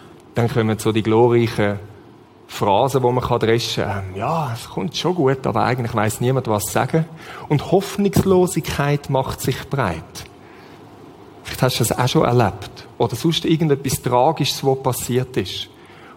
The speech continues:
Und die Atmosphäre greift um sich und zieht wie rein. Das letzte Beispiel. Uns ist das in der letzten Ferien mal passiert.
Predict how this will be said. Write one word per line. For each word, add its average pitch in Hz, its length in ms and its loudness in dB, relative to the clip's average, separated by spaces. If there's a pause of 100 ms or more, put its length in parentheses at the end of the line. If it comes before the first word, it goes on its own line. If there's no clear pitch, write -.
(120)
Und 127 140 -2
die 131 60 6
Atmosphäre 151 880 2 (420)
greift 120 420 0
um 170 240 2
sich 190 280 4 (720)
und 120 200 0
zieht 165 460 2
wie 135 240 4
rein. 127 200 0 (3750)
Das - 100 -4
letzte - 440 0
Beispiel. 110 360 2
Uns 131 220 4
ist 135 140 -2
das 120 100 -2
in 117 60 0
der 113 80 4
letzten 117 320 2
Ferien 113 360 2
mal 101 180 2
passiert. 92 640 -6